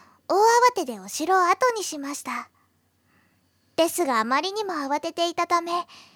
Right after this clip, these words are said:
階段にガラスのブラジャーを落としてしまってました。あまりにも胸が貧しかったため、途中で外れても気がつかなかったのです。もう、取りに戻る時間はありません。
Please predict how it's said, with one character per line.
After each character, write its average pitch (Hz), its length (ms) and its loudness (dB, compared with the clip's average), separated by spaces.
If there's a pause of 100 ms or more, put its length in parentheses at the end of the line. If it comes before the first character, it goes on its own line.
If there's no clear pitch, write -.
(160)
階 349 240 2
段 370 180 2
に 359 100 -8
ガ 277 160 0
ラ 320 100 0
ス 370 100 -10
の 392 160 -2
ブ 403 100 4
ラ 440 140 6
ジ 453 100 -2
ャ 403 80 2
ー 294 40 -6
を 247 40 -8
落 226 100 -14
と 370 120 0
し - 60 -10
て 480 120 -4
し 440 140 -6
ま 370 120 -2
っ 349 60 -8
て 339 120 -6
ま 330 160 -8
し - 100 -12
た。 262 240 -8 (960)
あ 320 140 -4
ま 339 160 0
り 381 100 -4
に 381 120 -4
も 320 120 -2
胸 285 260 -2
が 320 120 -2
貧 277 160 -6 (120)
し - 80 -12
か 359 120 -4
っ - 60 -8
た 277 120 -14
た 262 140 -12
め、 269 240 -8 (520)
途 262 140 -4
中 320 220 -2
で 330 80 0
外 339 240 -4
れ 359 120 -4
て 381 140 0
も 302 100 -8
気 277 180 -8
が 349 120 0
つ - 100 -16
か 427 140 2
な 466 100 0
か 466 140 -2
っ - 60 -6
た 370 100 0
の 294 140 -6
で 254 160 -12
す。 - 240 -18 (960)
も 294 320 -4
う、 - 40 -14 (520)
取 392 220 4
り 349 40 -2
に 311 120 -4
戻 269 280 -2
る 294 120 -4
時 262 120 -10
間 330 300 -2
は 339 80 0
あ 294 80 -6
り 302 140 -8
ま 370 140 -6
せ 427 120 -4
ん。 415 220 -4